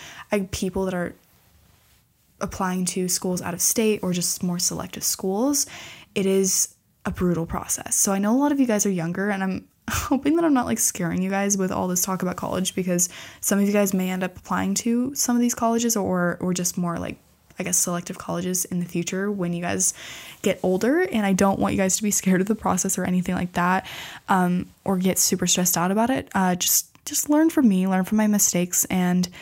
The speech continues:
you know, I, I started the U C application early, um, really early. Like, the, the day that it opened,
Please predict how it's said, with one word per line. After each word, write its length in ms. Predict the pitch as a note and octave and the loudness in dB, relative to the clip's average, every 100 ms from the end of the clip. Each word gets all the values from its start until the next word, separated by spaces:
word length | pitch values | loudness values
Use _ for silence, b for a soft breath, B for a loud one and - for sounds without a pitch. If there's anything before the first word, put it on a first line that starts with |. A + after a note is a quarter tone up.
| B B | B B
you 80 | - | 4
know, 160 | A3 - | 4 6
I, 500 | G#3 B3+ C4 C4 - _ G3 | 4 6 6 4 0 _ 0
I 80 | |
started 400 | F#3+ - G3+ A3 | 2 4 2 2
the 80 | G#3 | 2
U 180 | F#3 F#3 | 4 4
C 600 | - - F3+ F#3 F#3+ - - | 2 2 2 2 0 -4 -4
application 880 | F#3 - F#3+ F3+ F3+ F#3 F3+ F3+ F#3+ _ _ _ _ - | -2 0 -2 0 0 2 0 0 -4 _ _ _ _ 0
early, 480 | F3 E3+ F3+ C#4 C#4 - _ - | 4 4 6 4 2 -14 _ 2
um, 520 | F3 F3 F3 F3 - _ _ _ _ _ _ _ - G3 | 4 4 4 0 -4 _ _ _ _ _ _ _ -10 2
really 340 | F#3 F#3 F#3 | 6 6 6
early. 400 | - F#3+ G3 A3+ | 4 4 6 6
Like, 220 | B3+ F#3+ F3+ | 6 4 2
the, 120 | F3+ - | -2 2
the 100 | F#3+ | 0
day 320 | F3 E3+ F#3 | 4 4 4
that 180 | F3+ F3 | 4 4
it 140 | F3 | 4
opened, 500 | F3 F3+ G3 A3 A#3 | 2 2 4 8 8